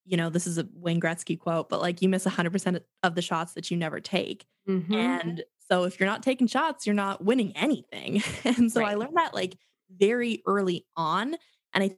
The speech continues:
Speaker 1: think that even just, like, the concept of pitching and how to even do it is so valuable. And then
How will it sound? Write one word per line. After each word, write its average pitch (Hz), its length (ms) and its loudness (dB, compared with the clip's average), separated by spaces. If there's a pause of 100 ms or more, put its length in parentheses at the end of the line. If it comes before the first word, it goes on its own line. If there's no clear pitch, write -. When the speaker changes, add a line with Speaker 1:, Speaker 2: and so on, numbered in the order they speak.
(100)
Speaker 1:
think 254 140 2
that 302 160 0
even 262 160 2
just, 247 160 0
like, 202 120 2
the 165 80 2
concept 220 480 -2
of 175 100 -4
pitching 165 480 -4 (120)
and 190 100 2
how 202 200 0
to 208 140 -4 (120)
even 185 240 2
do 170 260 -2
it 311 300 -2 (100)
is 185 300 0
so 208 320 0
valuable. 196 640 0
And 180 180 0
then 175 280 -4